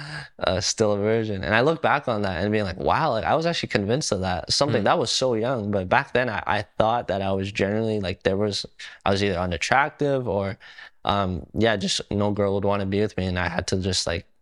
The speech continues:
Speaker 1: settle and, like, chase that. So that's exactly what I did. I started chasing that, um, kinda, like,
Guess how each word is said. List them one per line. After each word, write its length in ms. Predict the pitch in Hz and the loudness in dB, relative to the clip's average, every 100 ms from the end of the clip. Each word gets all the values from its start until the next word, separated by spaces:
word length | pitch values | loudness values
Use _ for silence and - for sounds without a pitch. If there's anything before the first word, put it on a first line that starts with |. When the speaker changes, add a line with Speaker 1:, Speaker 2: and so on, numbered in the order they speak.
| _ _ | _ _
Speaker 1:
settle 480 | - - 101 98 90 | -2 0 0 0 -2
and, 80 | 92 | -4
like, 180 | 92 - | -4 -2
chase 360 | - 110 113 - | 0 0 0 -2
that. 160 | 85 | -2
So 220 | - 101 - - | 0 -2 -4 -4
that's 180 | - 120 | -2 0
exactly 360 | 120 127 139 120 | 2 2 2 2
what 100 | 110 | 2
I 60 | |
did. 160 | 104 107 | 2 0
I 80 | 92 | 0
started 380 | - 104 98 92 | 0 0 0 0
chasing 540 | - 98 92 - 92 | 0 0 -2 -2 -2
that, 280 | 95 92 - - | 0 -2 -4 -4
um, 240 | 87 90 | -2 -4
kinda, 340 | - 95 95 | -2 -2 0
like, 300 | 95 85 - | -2 -4 -6